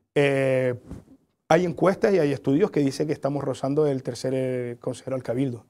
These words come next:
y eso, mm, indicaría que podría entrar como consejero también en el Cabildo de Lanzarote.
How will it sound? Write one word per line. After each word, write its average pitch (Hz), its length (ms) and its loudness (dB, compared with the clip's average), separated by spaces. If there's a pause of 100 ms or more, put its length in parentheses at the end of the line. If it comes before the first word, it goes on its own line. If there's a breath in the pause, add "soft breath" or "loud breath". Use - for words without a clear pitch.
y 127 100 -4
eso, 131 500 0 (220)
mm, 117 180 -8 (220)
indicaría 127 500 -2
que 147 100 -4
podría 127 600 -2
entrar 127 380 -6
como 131 260 -4
consejero 127 340 -6
también 127 260 -4
en 127 80 -6
el 123 60 -8
Cabildo 127 280 -6
de 131 40 -2
Lanzarote. 131 460 -2